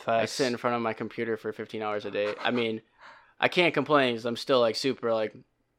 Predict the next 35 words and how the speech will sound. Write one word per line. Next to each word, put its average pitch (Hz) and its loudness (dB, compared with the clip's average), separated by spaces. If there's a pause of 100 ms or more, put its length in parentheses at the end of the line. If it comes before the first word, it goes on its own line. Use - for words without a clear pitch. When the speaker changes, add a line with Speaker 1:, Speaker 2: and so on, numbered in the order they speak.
(460)
Speaker 1:
um, 107 2 (200)
blessed 117 2
to, 120 -4
like, 107 0
have, 107 -2
like, 107 -4
to 110 -4
actually, 107 -2
like, 101 -4
you 120 -4
know, 107 -4 (300)
pursue 123 -4
what 113 0
I 107 -2
wanna 107 -2
pursue 120 -6
in 120 -4
college 120 0
and 120 -6
stuff 131 0
Speaker 2:
Sure. 139 10
Speaker 1:
like 120 4
that. 131 2
But, 104 0 (540)
but 139 0
yeah, 156 8
it's 117 2
definitely 143 0
not 135 6
ideal 123 4
'cause 113 -10
I 117 2
feel 135 2
like 120 2
you 113 -4